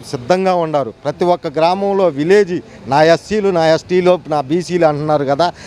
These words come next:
ఎస్సీలు కాలనీలోకి వెళ్ళి అడగండి. ఏంటో ఇంతకుముందు పరిస్థితి, ఇంతకుముందు ఇద్దరు పిల్లలు మాకు లేకపోతే నలుగురు పిల్లలు ఉన్నప్పుడు రూపాయి మిగిలేదు, ఈరోజు ఏంటో మిగలలేదు అనేసి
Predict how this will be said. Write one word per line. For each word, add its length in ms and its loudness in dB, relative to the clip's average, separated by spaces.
ఎస్సీలు 640 2
కాలనీలోకి 600 0
వెళ్ళి 180 2
అడగండి. 460 0
ఏంటో 340 2
ఇంతకుముందు 440 -2
పరిస్థితి, 480 -4
ఇంతకుముందు 400 -2
ఇద్దరు 220 -2
పిల్లలు 380 2
మాకు 320 0
లేకపోతే 300 -2
నలుగురు 320 -4
పిల్లలు 260 0
ఉన్నప్పుడు 360 0
రూపాయి 320 0
మిగిలేదు, 420 0
ఈరోజు 400 0
ఏంటో 240 0
మిగలలేదు 580 2
అనేసి 400 -2